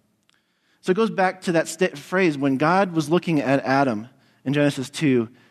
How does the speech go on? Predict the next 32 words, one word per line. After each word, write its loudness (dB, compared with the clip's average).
and -2
he 2
saw 0
that 0
he 0
had -2
created 0
all 0
types -2
of -4
animals 0
to -6
have 2
helpmates. -2
He -4
looked -2
at 0
Adam 0
and -6
said, -2
"Even 0
though 0
I 0
have 0
a -4
relationship -2
with -8
Adam, 0
he -2
needed 0
something -2
else. -4